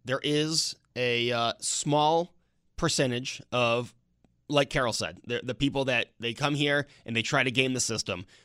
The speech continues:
But most people who apply for visas, who have visas and, and come to this country for school or work are doing it because they want to further their education, further their career path, or want to be in the greatest country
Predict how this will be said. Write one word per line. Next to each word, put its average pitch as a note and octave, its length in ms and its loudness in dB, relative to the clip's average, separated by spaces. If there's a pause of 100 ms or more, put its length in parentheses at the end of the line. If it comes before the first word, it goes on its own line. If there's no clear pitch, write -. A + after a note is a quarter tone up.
(140)
But - 180 0
most G#3+ 340 2
people A2 420 -4 (240)
who B2+ 220 -2
apply B2+ 460 0
for B2+ 140 -4
visas, G2+ 500 -4 (140)
who A2+ 100 -8
have B2+ 300 0
visas A2+ 540 -4
and, A#2 200 -8
and A2+ 120 -8
come C3+ 200 -4
to C3+ 80 -4
this B2 160 -4
country B2+ 340 -6
for A2+ 160 -10
school C#3+ 420 -2
or B2 140 -2
work A2+ 320 -4 (320)
are B2 160 0
doing D3+ 340 0
it D3 160 -2
because B2 520 -4 (240)
they A2 100 -10
want A2+ 220 -6
to A2 180 -6 (160)
further G#2+ 380 -6
their A2+ 120 -2
education, G#2+ 720 -6 (100)
further A#2+ 300 -6
their A#2+ 140 -6
career B2+ 420 -6
path, F#2+ 400 -4 (240)
or A#2 400 0 (300)
want A#2 300 -4
to C3 100 -2
be B2+ 240 -2
in A2 400 -4 (100)
the A#2+ 100 -2
greatest A2+ 600 -2
country A#2 440 -4